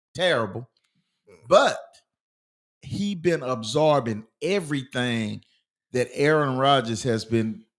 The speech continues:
Speaker 1: showing him and telling him. And Zach Wilson had a good football game last night.
Speaker 2: Yeah, yeah.
Speaker 1: I mean, you know, it, uh, way better than what I had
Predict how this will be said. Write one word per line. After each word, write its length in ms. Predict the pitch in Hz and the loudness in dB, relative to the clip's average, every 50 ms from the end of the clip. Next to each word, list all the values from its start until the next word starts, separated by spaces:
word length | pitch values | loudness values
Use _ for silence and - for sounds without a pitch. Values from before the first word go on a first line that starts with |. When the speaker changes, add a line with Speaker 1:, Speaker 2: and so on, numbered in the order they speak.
| _ - | _ -8
Speaker 1:
showing 440 | - - - 151 139 139 135 135 131 | -6 -2 2 2 2 2 0 -2 -2
him 120 | 127 120 | -4 -4
and 160 | 113 107 101 | -6 -6 -6
telling 400 | - 151 139 131 131 123 113 104 | -4 -2 -2 0 0 -2 -2 -2
him. 140 | 101 101 95 - _ _ _ _ _ _ _ _ _ _ - | -4 -6 -8 -12 _ _ _ _ _ _ _ _ _ _ -6
And 140 | 165 170 165 | -6 -4 -2
Zach 300 | 139 208 247 302 294 - | 0 0 0 0 0 -2
Wilson 340 | 226 262 370 440 - 370 277 | -4 -2 -2 -2 -2 -2 -2
had 200 | 240 247 294 320 | 0 0 0 0
a 40 | 349 | 0
good 180 | 262 294 359 381 | 0 -2 -4 -4
football 440 | - 508 480 466 480 440 359 160 156 | -4 -6 -4 -2 0 2 2 2 4
game 240 | 143 135 131 123 117 | 2 2 2 2 0
last 280 | 110 107 101 95 - | 0 0 0 -2 -4
night. 180 | 110 98 87 - _ _ | -8 -8 -10 -10 _ _
Speaker 2:
Yeah, 400 | - 110 104 98 95 98 95 92 95 | -16 -14 -12 -12 -10 -10 -10 -8 -6
yeah. 240 | 98 98 95 98 110 113 - - - | -6 -6 -6 -6 -8 -10 -14 -10 -4
Speaker 1:
I 100 | - 139 | -2 0
mean, 220 | 151 151 147 151 160 | 0 2 0 0 0
you 100 | 165 175 | -2 0
know, 200 | 185 190 196 208 | 2 4 4 4
it, 220 | 214 208 214 208 - | 4 2 0 0 -2
uh, 60 | 151 170 | -4 -2
way 360 | 175 160 170 185 240 262 294 | 2 4 6 8 8 6 6
better 340 | 294 294 302 320 311 320 311 | 6 4 6 6 6 4 2
than 280 | 285 285 285 277 254 226 | 0 -2 -4 -2 2 4
what 200 | 254 285 302 285 | 6 6 6 6
I 40 | 285 320 339 339 | 4 2 0 0
had 160 | 285 202 | -2 -4